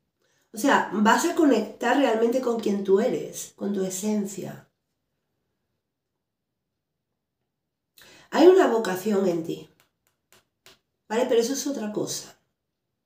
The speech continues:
Tú tienes una vocación de una profesión que te gustaría a ti hacer o emprender un negocio.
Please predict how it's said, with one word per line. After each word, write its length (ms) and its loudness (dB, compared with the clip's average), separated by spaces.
Tú 80 -16
tienes 260 4
una 200 0
vocación 840 6
de 180 -2
una 220 4
profesión 720 2
que 80 -4
te 80 -2
gustaría 520 4
a 60 0
ti 400 2
hacer 720 2
o 140 4
emprender 880 2
un 140 0
negocio. 680 -2